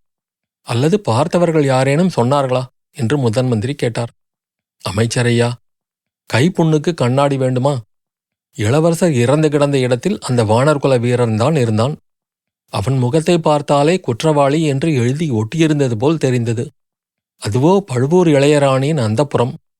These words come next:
அங்கே இவன் வேறு எதற்காக போனான்? குற்றவாளி இல்லாவிட்டால் பாதாள சிறையிலிருந்து ஏன் தப்பித்து ஓடியிருக்க வேண்டும்?" என்றான் கந்தமாறன். "பாதாள சிறையிலிருந்து தப்பி ஓடியவனை பிடித்து கொண்டு வந்து ஒப்புவிக்கும் பொறுப்பை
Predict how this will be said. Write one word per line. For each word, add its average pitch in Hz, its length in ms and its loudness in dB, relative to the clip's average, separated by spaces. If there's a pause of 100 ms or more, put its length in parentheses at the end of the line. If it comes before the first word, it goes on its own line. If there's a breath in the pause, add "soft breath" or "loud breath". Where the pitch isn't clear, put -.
(480)
அங்கே 143 400 2
இவன் 156 260 2
வேறு 156 340 2
எதற்காக 160 540 0
போனான்? 147 380 -2 (760)
குற்றவாளி 175 540 0
இல்லாவிட்டால் 147 720 0 (320)
பாதாள 160 480 2
சிறையிலிருந்து 143 680 0
ஏன் 165 280 2
தப்பித்து 160 420 -2
ஓடியிருக்க 147 360 2
வேண்டும்?" 131 380 -2 (100)
என்றான் 120 300 -4
கந்தமாறன். 123 560 -4 (720)
"பாதாள 139 500 2
சிறையிலிருந்து 139 680 0
தப்பி 117 320 -2
ஓடியவனை 131 560 2 (140)
பிடித்து 143 360 -2
கொண்டு 135 300 -2
வந்து 120 340 -2
ஒப்புவிக்கும் 131 640 -4
பொறுப்பை 127 400 -2